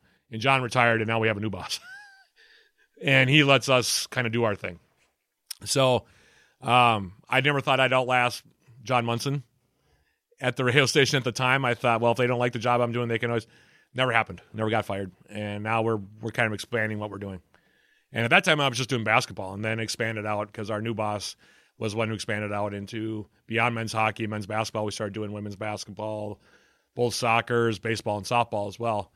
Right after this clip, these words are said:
and volleyball. Yeah, but that was not where me and John started. We were, he was men's hockey, I was men's basketball, and that's where we started, and then it kind of expanded. John still just does men's hockey 'cause he's got a lot of other things he's doing. But I do all the other sports, basically. So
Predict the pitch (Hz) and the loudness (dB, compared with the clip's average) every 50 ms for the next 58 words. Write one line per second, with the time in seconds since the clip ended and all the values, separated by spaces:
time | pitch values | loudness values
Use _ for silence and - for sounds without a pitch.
0 | _ _ _ _ - 151 147 123 110 104 104 104 104 107 - _ _ _ _ _ | _ _ _ _ 0 0 2 2 2 0 0 -2 -2 -4 -6 _ _ _ _ _
1 | _ _ _ _ _ _ - - 117 113 101 104 113 - 135 143 143 135 127 107 | _ _ _ _ _ _ -6 -2 -2 0 0 0 0 2 4 4 4 4 2 -2
2 | 117 127 135 135 131 131 113 117 117 120 117 110 107 113 110 107 104 101 95 107 | -2 0 2 2 2 2 0 0 0 0 2 0 0 -2 -4 -4 -4 -6 -6 -6
3 | 98 95 92 - 101 95 90 87 90 - 104 107 113 113 110 113 113 113 113 110 | -6 -8 -8 -12 -14 -16 -16 -20 -18 -14 -10 -6 -4 -4 -2 0 0 2 2 2
4 | 110 107 107 101 90 _ _ _ _ _ _ - 135 147 147 135 117 139 139 127 | 2 0 0 -2 -4 _ _ _ _ _ _ 0 0 2 2 2 0 -2 -2 0
5 | 135 131 127 127 - 123 120 117 120 107 117 120 110 95 113 107 110 - - 120 | 2 2 2 2 2 0 2 2 2 2 0 -2 -2 -2 0 0 0 0 0 -2
6 | 110 107 107 113 113 - 117 107 104 107 - - 104 98 98 98 98 98 104 101 | -2 0 0 0 -2 -2 -2 -4 -4 -4 -6 -6 -6 -6 -6 -8 -8 -8 -10 -10
7 | 101 98 95 - 107 101 101 101 95 - - 101 95 95 92 92 92 - _ _ | -10 -12 -10 -10 -10 -10 -10 -12 -14 -14 -14 -16 -16 -16 -16 -18 -18 -20 _ _
8 | _ _ _ _ _ _ _ _ _ 110 98 139 139 139 123 - 135 123 117 113 | _ _ _ _ _ _ _ _ _ -4 2 4 4 4 4 2 -2 -2 -4 -4
9 | - 123 120 104 107 120 113 110 113 113 110 - 113 98 113 92 113 101 101 110 | -2 -4 -4 -4 -4 -8 -6 -4 -4 -4 -4 -4 -6 -8 -8 -8 -8 -6 -6 -6
10 | 107 107 104 104 104 104 101 101 - - 107 101 92 104 95 90 104 104 104 98 | -4 -4 -6 -6 -6 -6 -6 -8 -8 -10 -10 -10 -10 -10 -12 -10 -10 -10 -10 -10
11 | 92 _ _ _ _ _ _ _ _ _ _ - 117 123 135 135 131 135 131 127 | -12 _ _ _ _ _ _ _ _ _ _ -4 2 2 4 4 4 4 4 4
12 | 123 117 113 104 95 - - - 92 - - - - _ _ _ - 104 95 - | 4 4 2 -2 -4 -8 -10 -12 -14 -14 -16 -18 -18 _ _ _ -12 -12 -12 -12
13 | 98 95 90 _ _ _ _ _ - - 110 107 104 101 92 | -16 -18 -20 _ _ _ _ _ -16 -10 -8 -6 -6 -6 -8